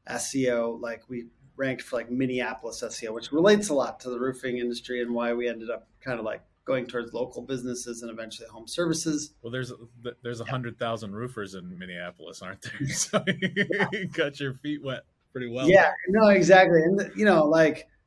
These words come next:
Speaker 1: generally it's, like, just dominating, like, five good, uh, five good suburbs is, is can feed a, a whole
Speaker 2: That's all you need.
Speaker 1: twenty person roofing company.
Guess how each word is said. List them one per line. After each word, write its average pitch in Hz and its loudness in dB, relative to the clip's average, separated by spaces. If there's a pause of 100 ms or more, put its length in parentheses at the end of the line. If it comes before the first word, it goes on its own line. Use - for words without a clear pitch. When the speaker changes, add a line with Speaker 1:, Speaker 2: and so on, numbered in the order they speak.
(760)
Speaker 1:
generally 185 8
it's, 156 6
like, 131 8
just 135 0
dominating, 151 4
like, 123 0
five 135 0
good, 147 2
uh, 123 -2 (260)
five 143 -2
good 135 -2
suburbs 117 -4
is, 110 -12
is - -12 (300)
can 117 -8
feed 143 2
a, 127 0 (220)
a 110 -8
whole 139 -4
Speaker 2:
That's - -12
all 107 -6
you 120 -6
need. 131 -6
Speaker 1:
twenty 160 6
person 160 4
roofing 156 4
company. 117 -4